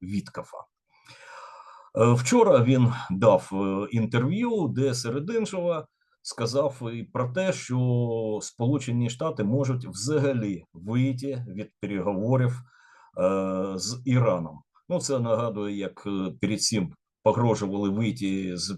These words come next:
переговорів щодо припинення російсько-української війни,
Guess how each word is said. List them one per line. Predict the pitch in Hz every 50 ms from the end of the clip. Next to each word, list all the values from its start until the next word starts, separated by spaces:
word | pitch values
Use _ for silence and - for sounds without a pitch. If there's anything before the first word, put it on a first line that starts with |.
| - -
переговорів | 104 104 98 92 110 113 113 117 107 95 92 -
щодо | - - 107 104 90 95 92 - - _ _ _ _ _ -
припинення | - 117 107 - - 127 113 104 101 98 101 98 95 90 87
російсько-української | 98 107 - - 107 98 90 - - 101 95 - - 113 113 107 101 - - 117 127
війни, | 151 185 208 220 240 254 233 - -